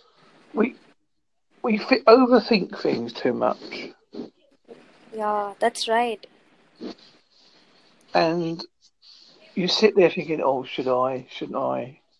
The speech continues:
Speaker 1: And then if you do do it, as long as it's legal, obviously,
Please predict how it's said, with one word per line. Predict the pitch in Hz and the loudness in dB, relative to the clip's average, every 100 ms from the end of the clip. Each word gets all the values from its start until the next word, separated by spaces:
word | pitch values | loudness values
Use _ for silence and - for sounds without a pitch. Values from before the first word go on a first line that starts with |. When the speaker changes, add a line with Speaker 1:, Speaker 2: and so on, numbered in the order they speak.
| _ _ _ _ _ - - - _ _ | _ _ _ _ _ -10 -10 -12 _ _
Speaker 1:
And | 196 202 | 2 4
then | 247 240 - _ _ _ _ _ _ _ | 2 0 -6 _ _ _ _ _ _ _
if | 320 - | 0 2
you | 277 | 4
do | 302 233 | 4 6
do | 123 | 4
it, | 185 - - _ _ _ | 4 0 -6 _ _ _
as | 208 | 2
long | 220 | 4
as | 147 | 4
it's | 143 | 0
legal, | 147 135 123 127 - | 2 2 2 -2 4
obviously, | 123 104 - 208 233 | 4 4 0 -4 -4